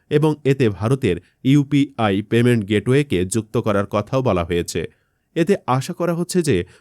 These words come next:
প্রতিটি লেনদেনের ওপর ভারতও কিছু না কিছু চার্জ পেতে থাকবে এবং এটি সবচেয়ে বড় বিষয়। এখন ব্রিক্স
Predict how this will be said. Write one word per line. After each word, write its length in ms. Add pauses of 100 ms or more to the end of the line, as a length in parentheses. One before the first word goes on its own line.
প্রতিটি 360
লেনদেনের 440
ওপর 240 (300)
ভারতও 420
কিছু 320
না 120
কিছু 300
চার্জ 300 (100)
পেতে 220
থাকবে 360 (420)
এবং 200 (140)
এটি 260 (300)
সবচেয়ে 480
বড় 180
বিষয়। 380 (480)
এখন 300
ব্রিক্স 260